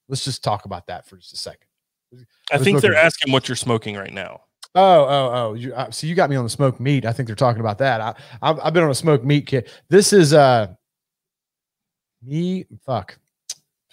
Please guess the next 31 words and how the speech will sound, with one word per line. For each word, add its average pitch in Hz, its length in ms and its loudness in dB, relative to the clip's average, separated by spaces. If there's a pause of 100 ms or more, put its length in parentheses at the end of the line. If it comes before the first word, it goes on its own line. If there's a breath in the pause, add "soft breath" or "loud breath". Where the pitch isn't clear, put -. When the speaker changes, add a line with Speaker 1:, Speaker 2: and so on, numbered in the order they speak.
(180)
Speaker 1:
Taylor, 139 240 -2
I 110 60 -4
always 143 180 0
say, 123 160 -6 (240 soft breath)
me 175 300 0 (500)
Kierda. 151 540 0 (680)
Is 113 40 -12
that 127 120 -4
right? 139 180 2
Speaker 2:
There 135 100 2
you 123 140 0
Speaker 1:
Ki-, 107 100 -14
Speaker 2:
go. 92 200 -10 (140)
Yeah, - 80 -2
yeah, 139 100 2 (100)
Speaker 1:
Kierda. 110 40 -2
Speaker 2:
yeah. 95 100 -6 (840)
Speaker 1:
It's 131 200 -6
a 123 280 0
Steve 143 280 -2
Saka. 98 420 -8 (560)
Me 113 200 -20
Kierda. 67 340 -20 (960)
It's 120 220 -10
a 107 300 -6
very, 143 280 -8
it's 139 220 -16
a 123 40 -16
very, 156 220 -2
very 117 220 -4
good. 92 440 -12